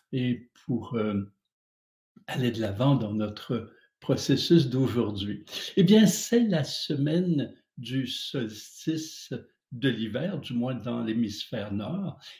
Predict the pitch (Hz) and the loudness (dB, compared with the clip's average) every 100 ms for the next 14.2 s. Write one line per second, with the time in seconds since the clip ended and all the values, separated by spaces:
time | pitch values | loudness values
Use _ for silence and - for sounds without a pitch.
0 | _ 151 147 139 139 - 190 175 - 269 | _ 4 4 4 2 0 0 0 -2 -2
1 | 202 147 131 131 175 175 - 151 - 156 | 0 2 0 0 0 0 -2 -4 -2 -2
2 | 170 202 180 - _ _ - 151 151 170 | 0 2 0 -4 _ _ 0 2 4 4
3 | 170 - - _ _ _ 139 - 208 254 | 4 0 -10 _ _ _ -10 -6 -2 0
4 | 214 139 - 160 - - 135 131 175 _ | 0 -2 -4 -6 -6 -6 -4 -4 -6 _
5 | _ _ _ _ _ _ _ _ 127 117 | _ _ _ _ _ _ _ _ -4 -4
6 | 120 143 151 208 180 120 113 95 127 - | -2 2 2 4 4 2 0 -2 -4 -6
7 | - 165 180 127 - 160 135 131 117 107 | -2 2 4 2 0 0 2 2 0 -2
8 | - 113 - _ _ - _ _ _ _ | -6 -8 -10 _ _ -20 _ _ _ _
9 | 165 160 156 190 175 131 127 123 120 120 | 4 6 4 0 -2 0 2 0 -2 -2
10 | 117 113 113 120 120 - _ _ - 117 | 0 0 2 2 2 -2 _ _ -8 -4
11 | 107 - - 139 - 160 127 127 120 139 | -4 -8 -6 -6 2 4 4 2 2 4
12 | 196 214 - 143 - 156 147 143 190 156 | 4 4 2 0 2 4 4 4 0 0
13 | - 131 - - 139 131 120 113 120 160 | 0 -4 -2 0 2 2 2 2 4 6
14 | 175 | 6